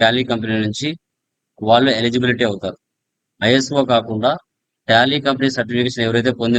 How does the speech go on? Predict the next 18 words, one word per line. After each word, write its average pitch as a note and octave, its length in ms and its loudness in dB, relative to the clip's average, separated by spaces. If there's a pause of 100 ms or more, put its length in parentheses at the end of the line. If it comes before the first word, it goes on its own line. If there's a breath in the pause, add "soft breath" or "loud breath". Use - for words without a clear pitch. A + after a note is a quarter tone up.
ఉంటారో G#2+ 300 0 (760)
వాళ్ళు A#2 240 4 (140)
ఎలిజిబిలిటీ A#2+ 520 0 (480)
అవుతారు. G#2 340 -4 (880)
మాక్సిమం A#2+ 340 0 (100)
టెన్ C3 220 0
కంపెనీస్ B2 380 2
వస్తున్నాయి. A2 400 -2 (960)
ఓకే, A2 140 -2 (100)
వాటికి A2+ 280 0
సంబంధించిన C3 280 2 (100)
గ్రూ-, A#2+ 180 2 (320)
డీటెయిల్స్ C3+ 360 0
కూడా C#3+ 140 4
నేను A#2+ 240 0
WhatsApp A#2+ 340 0
లో A#2+ 120 0
ఇచ్చి A2 120 -8